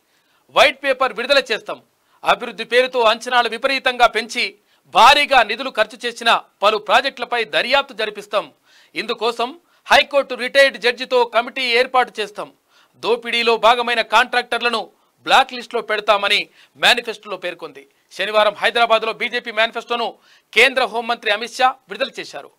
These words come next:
పది అంశాలతో సకల జనుల సౌభాగ్య తెలంగాణ పేరుతో దీన్ని తీసుకొచ్చారు.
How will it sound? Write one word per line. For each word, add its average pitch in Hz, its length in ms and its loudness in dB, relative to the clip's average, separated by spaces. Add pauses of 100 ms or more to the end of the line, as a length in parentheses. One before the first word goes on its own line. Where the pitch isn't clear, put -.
(400)
పది 262 200 4
అంశాలతో 254 540 0
సకల 226 380 0
జనుల 254 340 0
సౌభాగ్య 247 560 0 (280)
తెలంగాణ 220 480 2
పేరుతో 208 480 -4 (240)
దీన్ని 190 220 -6
తీసుకొచ్చారు. 175 600 -16